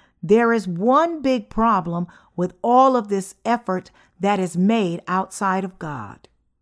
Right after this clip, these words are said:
Everyone's heart is fundamentally sinful,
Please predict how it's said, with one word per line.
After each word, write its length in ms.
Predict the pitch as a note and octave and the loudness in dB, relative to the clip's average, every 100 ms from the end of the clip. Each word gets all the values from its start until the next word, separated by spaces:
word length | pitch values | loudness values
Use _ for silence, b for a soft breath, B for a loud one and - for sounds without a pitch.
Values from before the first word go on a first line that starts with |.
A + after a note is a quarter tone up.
| _ _ _ _ _ _ | _ _ _ _ _ _
Everyone's 640 | B3+ C4 A3 G3 G3+ G3 - | 0 4 4 2 0 -2 -4
heart 400 | - A3 A#3+ A#3 | 2 4 2 0
is 180 | A3 - | -8 -8
fundamentally 1120 | - B3 C4 A#3+ A3 A3+ C4+ B3 G#3+ G3 A3 | -2 0 0 0 2 2 2 -2 -4 -4 -4
sinful, 720 | A3 - B3 A#3 A3+ - - | -4 -4 -2 -2 -4 -14 -20